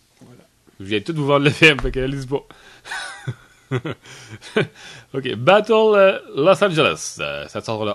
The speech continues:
Speaker 2: onze mars. Mission L A. Euh, réalisé par Jonathan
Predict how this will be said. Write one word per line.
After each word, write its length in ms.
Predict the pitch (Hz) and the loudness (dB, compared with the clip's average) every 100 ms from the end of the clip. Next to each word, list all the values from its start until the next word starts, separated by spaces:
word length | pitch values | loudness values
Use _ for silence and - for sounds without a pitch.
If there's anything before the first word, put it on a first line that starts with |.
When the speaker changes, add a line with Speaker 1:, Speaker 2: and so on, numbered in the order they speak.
| - | -2
Speaker 2:
onze 260 | 156 151 | -2 0
mars. 320 | 156 190 185 | 0 -2 -2
Mission 680 | 165 131 135 180 170 170 170 - _ | -8 -6 -6 -6 -4 -4 -4 -8 _
L 120 | 156 | 0
A. 1120 | 151 139 170 214 _ _ - _ _ _ _ 110 | 2 2 0 -6 _ _ -20 _ _ _ _ -6
Euh, 200 | 110 110 | -2 0
réalisé 300 | 123 120 139 | 0 -2 0
par 260 | 139 113 | 0 0
Jonathan 480 | 104 165 151 156 165 | 0 0 2 -2 -2